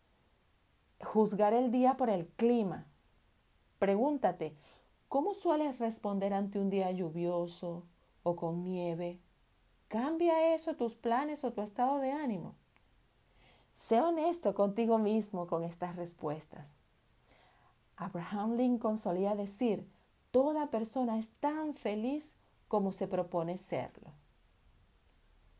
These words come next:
¿Te propones ser feliz solo en días soleados? <laughs> La segunda idea es,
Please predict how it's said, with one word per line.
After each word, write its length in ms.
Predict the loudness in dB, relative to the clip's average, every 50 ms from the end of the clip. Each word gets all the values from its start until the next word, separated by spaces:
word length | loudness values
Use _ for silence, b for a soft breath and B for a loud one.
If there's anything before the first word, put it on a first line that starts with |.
| _ _ _ _ _ b b b b b b _
¿Te 140 | 0 0 2
propones 520 | 2 0 0 2 2 2 2 2 0 -2
ser 300 | 0 2 2 2 2 0
feliz 540 | 0 0 2 2 2 0 0 -2 -4 -10 -16 _ _ _ _ _ _
solo 440 | -14 -12 0 4 4 4 6 4 2
en 180 | 2 2 2 2
días 260 | 2 0 0 -2 -2
soleados? 720 | -4 -2 -2 -2 -2 -2 -2 -2 -2 -4 -6 -8 -12 -18 _ _ _ _ -20 _ -20 -20 -20 _ -20 _ -20 -20 _ _ _ -20 _ _ _ _ -20 _ _ _ _ _ _ _ _ _ _ _ -4
<laughs> 260 | -4 -4 -2 -4 -8 -10 -16 _ _ -8 -6 -6 -6 -8 -10 B B B B B B B B B B B -6 6
La 160 | 6 8 8
segunda 680 | 8 6 4 6 6 6 6 6 4 6 6 6 6 6
idea 520 | 4 4 4 6 6 6 6 6 4 4 2
es, 260 | 0 -2 -4 -10